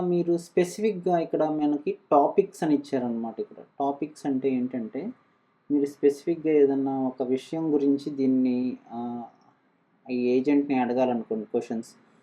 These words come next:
దాన్ని ఒక టాపిక్ లాగా క్రియేట్ చేసుకోవచ్చు. మీకు ఇక్కడ చూస్తే కొన్ని కస్టమ్ టాపిక్స్ ఉన్నాయి చూడండి, ఒకటిలో గుడ్ బై అని మనం గ్రీటింగ్స్, ఆ,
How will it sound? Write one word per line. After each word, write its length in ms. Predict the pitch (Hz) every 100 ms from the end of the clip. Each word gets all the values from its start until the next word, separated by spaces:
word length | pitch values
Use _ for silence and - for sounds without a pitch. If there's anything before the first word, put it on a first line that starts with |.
| _ _ _
దాన్ని 280 | 127 127 127
ఒక 180 | 127 123
టాపిక్ 500 | - 135 139 147 147
లాగా 220 | 139 143
క్రియేట్ 420 | 143 135 127 -
చేసుకోవచ్చు. 560 | 113 - 113 107 - 127
మీకు 240 | 143 147
ఇక్కడ 180 | 143 147
చూస్తే 420 | 139 175 170 180
కొన్ని 260 | 175 160 147
కస్టమ్ 480 | 143 - - 175 170
టాపిక్స్ 420 | 147 - 127 -
ఉన్నాయి 200 | 123 113 -
చూడండి, 300 | 117 113 107
ఒకటిలో 440 | 110 110 113 113 110
గుడ్ 300 | 107 120 113 123
బై 200 | 117 113
అని 240 | 113 110 - _ _ _ _ _ _ 123
మనం 180 | 120
గ్రీటింగ్స్, 600 | 120 123 139 139 139 139 127
ఆ, 300 | 123 120